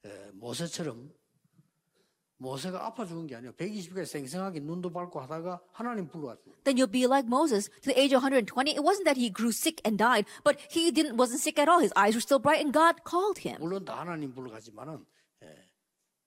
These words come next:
Speaker 1: 모세가 그때까지 눈도 밝고 기도 잘 밝고 있다고 기록돼 있어요.
Speaker 2: Of course, God's gonna call all of us at one time or another, but for Moses, it says that he still had his strength and his eyes were still bright.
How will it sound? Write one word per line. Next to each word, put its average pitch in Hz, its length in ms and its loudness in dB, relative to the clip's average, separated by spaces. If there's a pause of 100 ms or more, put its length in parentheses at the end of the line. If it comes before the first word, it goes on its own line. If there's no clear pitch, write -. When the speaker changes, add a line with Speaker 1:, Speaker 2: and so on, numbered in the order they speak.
(380)
Speaker 1:
모세가 127 440 -8
그때까지 160 500 -8
눈도 220 340 -4
밝고 202 480 -8 (960)
기도 180 460 -8
잘 131 240 -12
밝고 131 260 -12
있다고 - 300 -20 (180)
기록돼 - 380 -18
있어요. - 180 -20 (100)
Speaker 2:
Of 311 140 2
course, 285 240 2
God's 208 300 2
gonna 202 180 -2
call 175 320 2
all 196 240 6
of 175 80 2
us 156 180 -2
at 165 140 2
one 190 180 4
time 185 220 -2
or 175 60 -4
another, 175 420 0
but 214 160 4 (140)
for 247 100 4
Moses, 285 320 4
it 262 80 2
says 285 200 2
that 254 200 2
he 311 240 2 (160)
still 247 240 2
had 269 140 4
his 285 100 2
strength 339 240 0
and 302 140 0
his 311 120 0
eyes 311 300 6
were 285 60 -2
still - 220 -4
bright. 202 360 -4